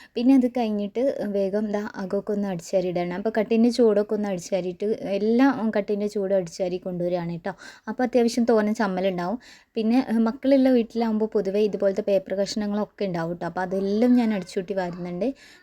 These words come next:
പിന്നെ കുറച്ച് ഉറക്കത്തും പൊടിയും അങ്ങനത്തെ അല്ലറ ചില്ലറ സംഭവങ്ങളുണ്ടല്ലോ, അങ്ങനത്തെ ഒക്കെ ഉണ്ട് ട്ടോ. അതൊക്കെ ഒന്ന് അടിച്ചുവാരി എടുത്തു. പിന്നെ ടേബിൾ മേൽ ഇതാ, ഏ, ബുക്കും ബാഗ് അങ്ങനത്തെ ഉണ്ടായിരുന്നു. അതൊക്കെ ഒന്ന് അതാത് സ്ഥലത്ത് കൊണ്ടുപോയി വെച്ചു ട്ടോ. ക്ലീൻ ചെയ്യുന്നതിന് മുമ്പായിട്ട് ഞാൻ ഫുള്ളൊന്ന്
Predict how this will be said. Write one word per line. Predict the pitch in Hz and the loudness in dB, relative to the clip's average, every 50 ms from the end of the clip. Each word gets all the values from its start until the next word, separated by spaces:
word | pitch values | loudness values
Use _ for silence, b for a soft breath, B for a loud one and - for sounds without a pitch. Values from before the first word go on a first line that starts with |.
| B | B
പിന്നെ | 302 330 | -6 -2
കുറച്ച് | 320 349 285 269 - 285 | 0 0 2 6 6 6
ഉറക്കത്തും | 233 214 - 220 202 - 196 202 | 6 4 0 -4 -4 -4 -2 0
പൊടിയും | 196 196 202 208 190 170 - | 0 0 0 -2 -2 -4 -6
അങ്ങനത്തെ | - 208 208 214 220 214 233 | -4 -4 -2 -2 -2 -2 -2
അല്ലറ | 233 - - 240 247 247 269 | -2 0 2 2 4 4 4
ചില്ലറ | 262 - 262 247 247 240 262 | 2 2 0 0 0 2 2
സംഭവങ്ങളുണ്ടല്ലോ, | 254 269 254 247 254 254 247 254 226 185 170 175 170 175 175 175 175 165 180 - - 190 | 2 4 4 4 6 6 4 4 4 2 0 -4 -6 -6 -6 -6 -8 -10 -10 -12 -10 -10
അങ്ങനത്തെ | 190 185 185 190 190 196 190 - | -10 -8 -8 -8 -8 -8 -6 -6
ഒക്കെ | 208 208 - 196 | -8 -6 -4 -6
ഉണ്ട് | 170 170 170 | -4 -4 -6
ട്ടോ. | 185 - 190 185 B B B B B B B B B | -6 -6 -8 -10 B B B B B B B B B
അതൊക്കെ | 185 202 180 208 196 - - 190 | -8 -2 0 0 0 0 -2 -8
ഒന്ന് | 180 185 190 | -6 -6 -6
അടിച്ചുവാരി | 185 165 - - 190 180 165 175 | -6 -8 -6 -4 -4 -2 -2 -2
എടുത്തു. | 175 170 - - 240 | -2 -2 -2 -2 -2
പിന്നെ | 240 254 262 262 269 | 2 4 6 6 6
ടേബിൾ | 262 247 226 220 208 220 226 | 6 4 4 4 4 2 2
മേൽ | 226 233 233 247 | 4 4 4 2
ഇതാ, | 233 214 214 214 233 226 220 - - 214 | 2 2 0 0 -2 -4 -6 -4 -4 -4
ഏ, | 196 190 190 190 | -2 -2 -4 -4
ബുക്കും | 185 185 208 196 - - - 214 208 214 202 - 233 - 190 | -4 -4 -4 -4 -4 -2 -2 0 0 0 -2 -4 -8 -8 -4
ബാഗ് | 185 196 190 190 180 175 196 190 190 180 - | -2 0 0 0 0 0 0 0 0 0 -2
അങ്ങനത്തെ | 202 208 208 202 196 196 - 202 | -2 -4 -4 -4 -4 -2 -2 -2
ഉണ്ടായിരുന്നു. | 190 185 185 180 175 175 175 185 190 202 196 | -2 0 -2 -4 -4 -4 -4 -4 -4 -4 -4
അതൊക്കെ | 185 175 190 190 - - | -2 -2 -2 -4 -4 -4
ഒന്ന് | 190 190 196 226 254 B B B B B B B | -4 -2 -2 -2 -2 B B B B B B B
അതാത് | 247 226 240 233 226 247 | 0 4 4 6 6 4
സ്ഥലത്ത് | 240 - 254 220 202 190 - 220 | 4 4 2 0 0 0 -2 -2
കൊണ്ടുപോയി | 208 196 185 180 175 175 180 180 | -2 -2 -2 -2 -2 -2 -2 -2
വെച്ചു | 180 175 165 - - 175 | -2 -4 -4 -6 -8 -10
ട്ടോ. | 170 170 175 175 170 _ b b b b b b b b _ | -10 -10 -10 -12 -12 _ b b b b b b b b _
ക്ലീൻ | - 285 277 285 311 | 2 6 6 6 6
ചെയ്യുന്നതിന് | 294 320 294 269 262 262 262 262 277 | 6 4 6 6 8 8 8 8 8
മുമ്പായിട്ട് | 269 262 226 220 220 214 214 214 208 208 233 | 6 6 4 4 2 2 2 0 0 -2 -2
ഞാൻ | 233 220 202 196 202 208 | -4 -4 -4 -4 -6 -6
ഫുള്ളൊന്ന് | - 226 202 196 196 202 208 214 208 196 196 202 | -6 -6 -6 -4 -2 0 0 0 0 -2 -2 -4